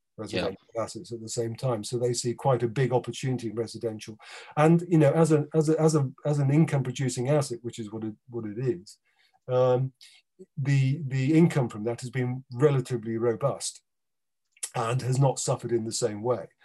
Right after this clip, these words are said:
Speaker 1: You know, if you, if you look at, um, occupancy rates, the ta-, the target occupancy rates are between sort of ninety-seven and and sort of ninety-eight percent.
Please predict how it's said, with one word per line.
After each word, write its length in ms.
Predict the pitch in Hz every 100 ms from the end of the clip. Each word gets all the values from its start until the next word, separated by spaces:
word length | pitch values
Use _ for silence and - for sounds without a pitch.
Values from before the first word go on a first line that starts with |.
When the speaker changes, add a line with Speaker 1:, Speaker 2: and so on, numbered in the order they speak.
| - - _ -
Speaker 1:
You 120 | 139
know, 80 | 120
if 180 | 117
you, 220 | 156 143 -
if 120 | -
you 100 | 147
look 220 | 131 127
at, 160 | 127 127 -
um, 300 | 123 110 117 - 123
occupancy 640 | 139 139 - 117 113 -
rates, 400 | 104 110 107 -
the 160 | 139 156
ta-, 160 | 233
the 140 | 233 180
target 380 | 214 220 139 117
occupancy 420 | - - 104 117
rates 300 | 110 110 -
are 60 | 123
between 360 | 123 151 123
sort 160 | - 113
of 40 |
ninety-seven 560 | 113 113 113 - 113 104
and 80 | 107
and 120 | 98
sort 140 | 101
of 60 | 98
ninety-eight 480 | 113 107 110 104 -
percent. 420 | - - 95